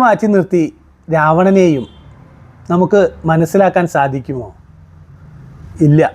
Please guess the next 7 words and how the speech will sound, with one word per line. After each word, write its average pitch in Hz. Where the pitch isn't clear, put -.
കാരണം 226
ഇത് 202
രണ്ടും 240
നമ്മുടെ 226
മനസ്സിൻ്റെ 202
രണ്ട് 180
അവസ്ഥാഭേദങ്ങളാണ്. 160